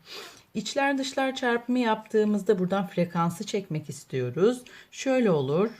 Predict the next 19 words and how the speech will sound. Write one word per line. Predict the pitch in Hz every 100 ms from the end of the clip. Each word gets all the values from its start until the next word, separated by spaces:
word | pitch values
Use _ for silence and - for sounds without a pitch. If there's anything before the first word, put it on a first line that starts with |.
| - _ _ _ _ - 175
Dört | 208 214 240 262 - _
pi | - 220 220 220 214
kare | - 214 175 151 135 - -
F | - 175 190 -
kare | - 233 226 233 233 240 _ _ _ _ _ _
çarpı | - 202 185 165 - 143 127
C | 143 131 123 127
çarpı | 196 196 202 202 214
L | 202 202 208 -
eşittir | 202 185 180 - 214 185 156
bir. | 165 - - _ _ - - - _
Buradan | 226 247 254 240
F'yi | 240 208 226 233
çekmek | 240 240 233 226
istiyorsam | - - 240 233 214 220
her | 220 220
iki | 220
tarafı | - 220 214 220 185
dört | 214 220 220 -